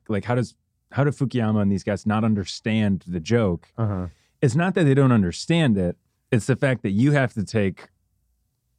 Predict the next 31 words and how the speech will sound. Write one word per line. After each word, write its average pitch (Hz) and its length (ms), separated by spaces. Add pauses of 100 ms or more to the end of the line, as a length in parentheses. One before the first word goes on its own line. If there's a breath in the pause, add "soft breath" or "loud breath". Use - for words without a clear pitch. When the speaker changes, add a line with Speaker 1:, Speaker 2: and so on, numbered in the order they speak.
(280)
Speaker 1:
sixty - 440
<laughs> 110 120
seconds 139 360
Speaker 2:
Yeah, 117 80
Speaker 1:
to - 60
Speaker 2:
yeah. - 80
Speaker 1:
explain 180 460
it 160 140
to 113 220
'em. 104 220 (380 soft breath)
And 120 140
then 131 140
it's 123 120
just 123 160
kind 117 120
of 110 80
awkward. 135 340
And 123 60
then 131 80
they're 127 100
like, 117 160
"Okay, 120 340
yeah, 95 140
whatever." 92 640
I - 340
mean, 143 80
I 185 60
don't 165 100
think 113 160
anyone's, 90 380
like, 73 320